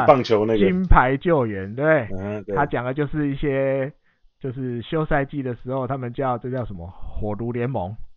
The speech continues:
Speaker 1: 嗯。
Speaker 2: 对，就是大家球团里面在做什么事。那主角当然就是那个，他们叫那个，那个翻译都叫团长，团长嘛，对不对？
Speaker 1: 嗯。
Speaker 2: 他其实类，他的，他工作内容其实就跟G M一样嘛。
Speaker 1: 嗯。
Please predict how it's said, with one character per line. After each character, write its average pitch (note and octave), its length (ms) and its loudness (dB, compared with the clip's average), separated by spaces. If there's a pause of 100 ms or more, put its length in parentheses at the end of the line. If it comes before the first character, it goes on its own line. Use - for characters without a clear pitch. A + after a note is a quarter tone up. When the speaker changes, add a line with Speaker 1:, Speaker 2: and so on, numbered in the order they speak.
(240)
Speaker 1:
嗯。 G2 320 -8 (160)
Speaker 2:
对， G#2 260 -10 (300)
就 A2+ 100 -14
是 A#2 120 -6
大 B2+ 100 -4
家 B2+ 240 0
球 A#2 160 -2
团 B2 140 0
里 A2+ 80 -6
面 B2 100 -4
在 B2 60 -2
做 A#2 200 -4
什 G2 120 -8
么 F2 180 -10
事。 G2 220 -12 (240)
那 C3 340 2
主 C3+ 220 -4
角 C3+ 180 2
当 C#3 120 4
然 C3 80 0
就 C#3 80 -2
是 C3+ 80 2
那 B2 160 0
个， A2 260 -2 (120)
他 C3 100 -2
们 B2 100 -2
叫 A#2+ 220 2
那 A#2+ 180 -4
个， B2 160 2
那 B2+ 140 -2
个 A#2+ 180 2
翻 C3 300 2
译 C3 80 2
都 B2+ 100 0
叫 B2 180 4
团 A2 280 6
长， G2+ 180 0
团 G#2+ 220 0
长 G2 180 -2
嘛， F2+ 120 -6
对 A2+ 80 -2
不 C3 60 2 (360)
对？ A2 100 -6
Speaker 1:
嗯。 G#2+ 120 -2
Speaker 2:
他 D#3 120 6
其 D#3 120 4
实 D3+ 80 4
类， E3+ 180 6
他 E3+ 220 6
的， F3 120 4 (220)
他 F3+ 160 8
工 F#3+ 180 4
作 G3 120 6
内 F#3+ 40 4
容 D#3 120 2
其 C#3 80 -4
实 B2+ 60 -2
就 D#3 100 0
跟 D3 180 0
G C3 320 -2
M A2 120 0
一 G2+ 80 -4
样 G#2 220 -6
嘛。 D2+ 160 -16 (320)
Speaker 1:
嗯。 F#2 240 -10